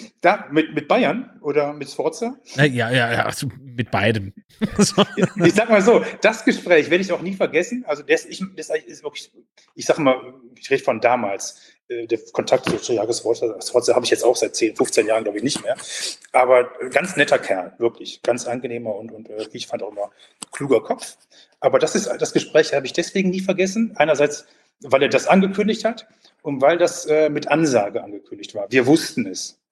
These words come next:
Speaker 1: schon vorher, dass er es sagen würde, was sonst nie, nie vorkommt. Und weil das mit Ansage war,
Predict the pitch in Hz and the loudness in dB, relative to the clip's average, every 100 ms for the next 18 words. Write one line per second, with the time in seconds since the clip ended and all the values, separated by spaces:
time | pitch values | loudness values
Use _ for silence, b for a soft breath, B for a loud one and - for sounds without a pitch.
0 | _ - - 123 - 131 117 98 92 _ | _ -8 -2 -2 2 2 2 0 -10 _
1 | _ - 117 117 107 - 101 104 107 120 | _ -6 -4 -2 -4 0 -2 -2 -4 0
2 | 117 139 160 - 185 196 B B - 175 | 0 2 2 0 0 -2 B B 2 4
3 | 190 170 175 120 175 226 B B - 135 | 6 6 6 2 0 -4 B B -2 0
4 | 117 147 262 180 175 165 - 180 226 139 | 6 6 6 4 4 2 4 6 6 6
5 | 127 120 113 175 165 165 285 | 6 4 4 2 2 -4 -8